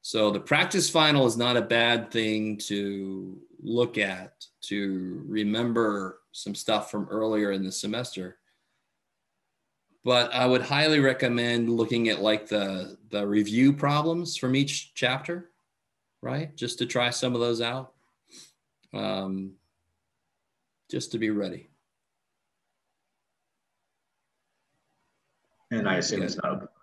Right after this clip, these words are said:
Speaker 2: right?
Speaker 1: No, no, no. Just like every other thing.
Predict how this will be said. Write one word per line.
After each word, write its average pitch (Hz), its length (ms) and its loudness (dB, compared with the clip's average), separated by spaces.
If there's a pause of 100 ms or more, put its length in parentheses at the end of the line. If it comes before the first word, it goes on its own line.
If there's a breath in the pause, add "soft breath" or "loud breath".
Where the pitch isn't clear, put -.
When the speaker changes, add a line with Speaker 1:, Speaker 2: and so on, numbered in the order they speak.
(120)
Speaker 2:
right? - 420 -18 (1200)
Speaker 1:
No, 135 360 6
no, 92 200 0
no. 90 320 -14 (240)
Just - 220 -10
like 104 160 -2
every 110 280 0
other 104 200 0
thing. 90 340 -10